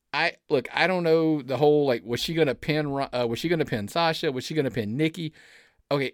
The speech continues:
all of these are things that, like, it's hearsay, so it's tough to say. Let's, no matter what, let's just say, all supposedly going to lead to the fact that Naomi was gonna end up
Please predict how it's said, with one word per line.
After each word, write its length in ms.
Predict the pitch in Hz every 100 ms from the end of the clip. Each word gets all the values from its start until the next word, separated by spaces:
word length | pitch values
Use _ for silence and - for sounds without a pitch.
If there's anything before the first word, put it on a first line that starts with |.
| _
all 220 | 170 233
of 80 | 208
these 220 | 180 156
are 80 | 156
things 260 | 135 143 139
that, 140 | 131
like, 220 | 127 117
it's 200 | - 143
hearsay, 540 | - 170 165 165 165 165
so 180 | 156 127
it's 140 | 120
tough 200 | - 143
to 100 | -
say. 220 | 123 120 113
Let's, 320 | 165 226 - _ _ _ _ _ _
no 160 | 147 170
matter 260 | 170 147 131
what, 400 | 113 120 104 -
let's 200 | 135 147
just 160 | 151 127
say, 300 | 131 92 87 - _ _ _ _ _ _ _ _ _ _ _ _ _
all 320 | 131 180 226 214
supposedly 560 | - 170 165 160 151
going 320 | 139 139 139
to 420 | 135 139 127 120 113
lead 400 | - 123 160 185 151
to 100 | 127
the 120 | 120
fact 340 | 117 110 113 113
that 300 | 117 101 - _ _ _ _ _ _ _ _
Naomi 460 | - 127 135 185 208
was 140 | 175
gonna 180 | 156 160
end 180 | 156 147
up 220 | 147 123